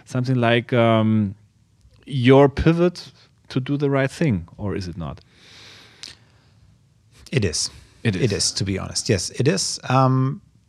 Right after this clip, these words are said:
Speaker 2: yeah, it is, but you, you have to be careful, of course. So, um, the immune system can kill ideas. I-, it can kill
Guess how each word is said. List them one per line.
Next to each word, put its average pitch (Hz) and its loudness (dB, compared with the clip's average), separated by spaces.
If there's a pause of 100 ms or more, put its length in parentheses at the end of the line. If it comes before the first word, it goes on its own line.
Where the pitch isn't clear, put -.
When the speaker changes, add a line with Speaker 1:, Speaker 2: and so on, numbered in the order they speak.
(920)
Speaker 2:
yeah, 117 0 (440)
it 156 0
is, 175 2
but 120 2
you, 123 0
you 135 2
have 135 4
to 127 -8
be 107 -2
careful, 95 -2 (140)
of - -8
course. 107 -2
So, 110 4
um, 113 -2 (220)
the 131 -2
immune 143 2
system 131 -2 (140)
can 120 -2
kill 113 2
ideas. 95 -6 (160)
I-, 127 -8
it 131 -8
can 127 4
kill 101 0